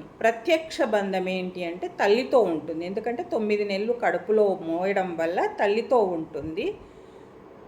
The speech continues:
తండ్రితో కొంత తక్కువ ఉంటుంది, తల్లితోనే బంధం ఎక్కువ ఉంటుంది. అందుకే మనం చూడండి,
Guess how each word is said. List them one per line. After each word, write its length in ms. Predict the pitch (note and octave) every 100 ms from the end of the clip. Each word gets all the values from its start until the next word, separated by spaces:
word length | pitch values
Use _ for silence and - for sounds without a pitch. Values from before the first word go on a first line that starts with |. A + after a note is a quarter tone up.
| - -
తండ్రితో 600 | A#3+ C4+ C#4+ A4+ B4+ - - - -
కొంత 520 | A#3 E4 G#4 G#4+ D#4+
తక్కువ 360 | G#3 - - F3
ఉంటుంది, 520 | E3 E3 D#3+ D#3+ D3 - - - - - - F#3+
తల్లితోనే 600 | F3+ F#3 G3 G3 G#4+ - - - -
బంధం 380 | E3+ E3 E3 B3+ C#3 - - - -
ఎక్కువ 300 | G#3 G3+ A3+
ఉంటుంది. 520 | G3 F3 E3+ D#3+ D#3 - - - - -
అందుకే 360 | F#3+ A3 B3 D4
మనం 500 | A#3 F#3+ F3+ F3 F3 A3+
చూడండి, 480 | A3 G#3+ F3+ G#3